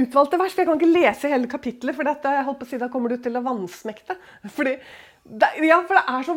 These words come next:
voldsomt det som står her. Det er veldig, veldig voldsomt. Og,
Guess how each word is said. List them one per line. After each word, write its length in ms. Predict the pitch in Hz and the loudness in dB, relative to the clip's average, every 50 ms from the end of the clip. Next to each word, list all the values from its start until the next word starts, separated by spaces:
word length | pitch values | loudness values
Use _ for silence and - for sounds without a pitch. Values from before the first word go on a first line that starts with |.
| 311 302 | -2 2
voldsomt 640 | 370 381 320 247 - - - - 247 294 294 - 240 | 2 2 2 0 -4 -8 -6 -4 -4 -2 -2 -2 -2
det 60 | 233 | -2
som 160 | 233 277 285 | -2 -6 -8
står 320 | 277 - - 214 202 196 233 | -8 -6 -4 -4 -4 -4 -2
her. 240 | 262 349 427 - - _ _ _ _ _ _ _ _ - | -4 -4 -4 -6 -10 _ _ _ _ _ _ _ _ 0
Det 80 | 294 | 0
er 100 | 294 285 294 381 | 0 0 0 0
veldig, 420 | 440 392 370 240 185 165 - 220 277 330 | 2 2 0 -2 -2 -6 -6 -4 -2 -2
veldig 180 | 269 247 302 359 | -2 -2 -2 -2
voldsomt. 500 | 370 359 - - 415 539 - - - - - _ _ _ _ _ _ _ _ _ _ _ _ _ _ _ _ _ _ _ _ _ _ _ _ _ - | -2 -4 -4 -6 -8 -8 -8 -12 -16 -20 -20 _ _ _ _ _ _ _ _ _ _ _ _ _ _ _ _ _ _ _ _ _ _ _ _ _ 2
Og, 580 | 262 277 277 277 269 269 262 269 269 - - | 6 6 6 6 6 4 4 2 0 -2 -6